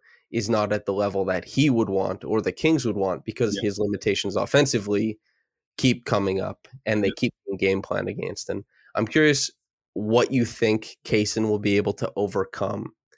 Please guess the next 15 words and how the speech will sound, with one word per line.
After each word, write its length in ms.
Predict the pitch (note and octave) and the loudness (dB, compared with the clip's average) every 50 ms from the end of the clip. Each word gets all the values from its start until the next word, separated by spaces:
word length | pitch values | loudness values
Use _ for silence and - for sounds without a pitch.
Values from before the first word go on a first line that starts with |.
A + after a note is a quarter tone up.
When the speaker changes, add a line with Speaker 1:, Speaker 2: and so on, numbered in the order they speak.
| _ _ _ _ _ | _ _ _ _ _
Speaker 1:
as 120 | - A2 G2+ | -6 -6 -4
far 260 | - - G#2+ G2+ G2 | 0 0 2 2 4
as, 220 | F#2+ F#2 F#2 - | 2 2 0 -2
because 440 | - - G#2+ F#2+ C3 B2 A2+ - - - _ _ _ _ _ _ | -6 -6 0 2 2 2 2 0 -6 -12 _ _ _ _ _ _
whether 280 | - A#2+ C#3+ D#3 F3 E3 | 4 4 6 6 6 6
or 40 | C#3+ | 6
not 320 | A#2+ A2 G#2 G#2+ A#2 - | 6 4 4 4 2 2
people 260 | - B2+ G#2+ - A2 | 0 -2 0 0 -2
think 460 | G#2 - - G#2 G#2 G2+ G2 - - - _ _ _ _ _ _ _ _ _ _ _ _ _ _ _ _ _ _ _ _ - | -2 0 0 2 2 0 0 -4 -12 -20 _ _ _ _ _ _ _ _ _ _ _ _ _ _ _ _ _ _ _ _ -8
Caleb 300 | - - A2+ G#2+ G#2 G2+ | 0 2 4 4 4 4
Martin, 480 | G#2 G2+ G2 G2+ - - G#2+ G#2 G2+ G#2 - | 4 4 4 4 2 0 -2 -2 -2 -4 -4
Max 340 | - G#2+ G#2 G#2+ G#2 - - | -2 0 0 0 -2 -4 -6
Strus 300 | - - G2+ G#2 G#2 - | -4 -2 -2 -2 0 0
are 80 | A2+ G#2 | -2 -2
the 80 | F#2+ | -2